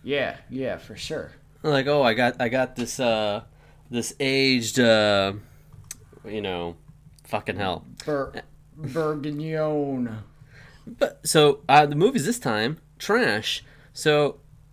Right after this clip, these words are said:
Speaker 2: I'm scrolling through. I mean, the guy next to me is watching, uh, fucking, uh,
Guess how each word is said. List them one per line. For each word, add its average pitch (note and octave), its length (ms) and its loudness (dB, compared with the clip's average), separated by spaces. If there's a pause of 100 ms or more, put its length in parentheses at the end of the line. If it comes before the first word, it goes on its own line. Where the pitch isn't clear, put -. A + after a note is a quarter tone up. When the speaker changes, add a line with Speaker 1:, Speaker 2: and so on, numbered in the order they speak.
(200)
Speaker 2:
I'm D3 160 4
scrolling A#2 580 0
through. F#2+ 360 -4
I A#2 100 2
mean, B2 100 2
the A#2+ 80 4
guy C3+ 220 4
next A#2+ 280 2
to A2+ 60 -4
me A2 100 -2
is G#2 100 -4
watching, G#2+ 680 0
uh, F2+ 360 -2 (220)
fucking, G#2 680 -4 (560)
uh, F2+ 500 0